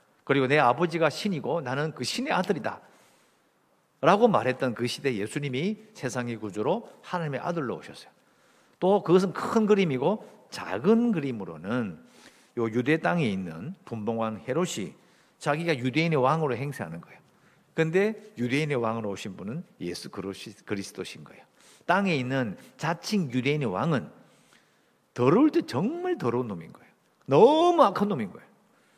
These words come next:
그러면서 그 사람이 성전을 짓고 있는 거예요. 이게 기가 막히는 거예요. 그런데 진짜 왕이신 유대인의 왕으로 오신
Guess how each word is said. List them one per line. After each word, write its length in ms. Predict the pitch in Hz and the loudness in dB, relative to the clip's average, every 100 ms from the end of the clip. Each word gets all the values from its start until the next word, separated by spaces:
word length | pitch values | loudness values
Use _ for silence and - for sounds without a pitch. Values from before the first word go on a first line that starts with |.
| _ | _
그러면서 380 | - 208 240 180 | 4 6 6 4
그 140 | 156 | 2
사람이 500 | 180 196 185 196 202 | 6 8 8 6 0
성전을 440 | - - 139 147 147 | -4 -4 -2 0 0
짓고 300 | 110 - 107 | -4 -8 -10
있는 160 | 78 | -10
거예요. 160 | 82 - _ - - - | -18 -20 _ -20 -20 -14
이게 120 | 180 | -10
기가 300 | - 220 370 | -2 2 2
막히는 360 | 349 262 220 185 | 2 0 0 -2
거예요. 140 | 117 - - _ | -6 -10 -20 _
그런데 640 | - 143 156 180 220 226 - - _ _ _ _ | -2 0 2 2 0 -4 -16 -20 _ _ _ _
진짜 500 | - 277 302 - 185 | -6 -4 -4 -2 0
왕이신 460 | 160 143 147 131 117 | 0 -2 -4 -6 -6
유대인의 340 | 123 139 143 | -4 -2 -2
왕으로 320 | 117 123 117 92 | -2 -2 -4 -8
오신 420 | 90 120 165 | -10 -8 -6